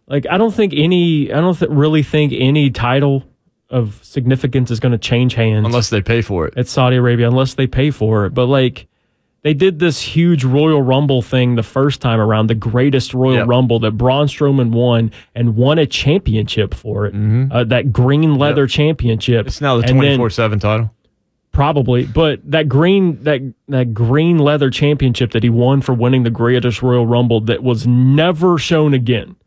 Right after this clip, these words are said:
Speaker 2: Yep.
Speaker 1: Like, that's what's going on with these Saudi Arabia shows, that they're glorified house shows that have, they're sup-, pretty much after that show is over, it has no bearing on what they do moving forward. But for the three weeks before the ma-,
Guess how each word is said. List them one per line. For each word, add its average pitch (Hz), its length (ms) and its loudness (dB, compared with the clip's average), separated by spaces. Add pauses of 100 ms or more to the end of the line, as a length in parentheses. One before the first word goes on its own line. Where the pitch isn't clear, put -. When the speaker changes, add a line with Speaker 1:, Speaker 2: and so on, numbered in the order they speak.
(600)
Speaker 2:
Yep. - 260 -6
Speaker 1:
Like, 143 140 -2
that's 190 200 0
what's 202 160 0
going 175 320 0
on 170 160 0
with 156 140 0
these 143 160 0
Saudi 143 300 0
Arabia 127 420 0
shows, 110 300 -2
that 123 120 -2
they're 135 80 0
glorified 151 560 0
house 139 240 0
shows 131 220 0
that 110 100 -2
have, 147 500 -2 (360)
they're 151 160 0
sup-, 139 200 -2 (540)
pretty 220 180 2
much 220 180 0
after 180 280 -2
that 175 180 0
show 175 220 2
is 147 80 2
over, 143 340 0
it 135 140 -4
has 151 480 -2
no 151 240 2
bearing 123 640 -2 (240)
on 131 160 0
what 135 160 0
they 139 140 0
do 139 160 2
moving 135 340 0
forward. 170 460 0 (260)
But 156 160 0
for 165 140 0
the 135 100 -2
three 196 360 0
weeks 185 300 0
before 175 460 0
the 135 80 0
ma-, 123 300 0